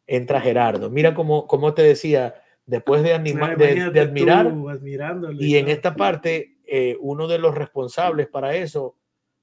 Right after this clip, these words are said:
Speaker 1: mira, Gerardo es una persona que él no se casa con nadie en el sentido que, que si el disco está bueno, bueno, y si no está bueno, no. En ese tiempo él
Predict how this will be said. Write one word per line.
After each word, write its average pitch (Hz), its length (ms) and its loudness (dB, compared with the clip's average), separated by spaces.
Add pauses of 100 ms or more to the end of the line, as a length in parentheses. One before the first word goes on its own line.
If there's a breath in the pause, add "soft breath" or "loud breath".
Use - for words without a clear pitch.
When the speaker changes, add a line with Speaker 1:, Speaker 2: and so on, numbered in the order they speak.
(220)
Speaker 1:
mira, 156 240 2
Gerardo 202 680 0 (680)
es 139 140 -8
una 185 260 -4
persona 185 460 -2
que 160 140 -2
él 156 100 -2
no 196 100 -6
se 165 160 -8
casa 160 300 -8
con 139 200 -8
nadie 151 260 -2
en 175 100 -8
el 151 80 -6
sentido 151 440 -4
que, 135 240 -4 (320 soft breath)
que 123 140 -4
si 123 180 -4
el 113 160 -4
disco 143 240 -4
está 185 180 -2
bueno, 214 480 -4
bueno, 143 380 -2
y 120 60 -8
si 120 120 -8
no 127 80 -6
está 160 160 -6
bueno, 180 340 -6
no. 139 320 -8 (280)
En 123 120 -8
ese 139 200 -2
tiempo 180 400 -2
él 175 320 -6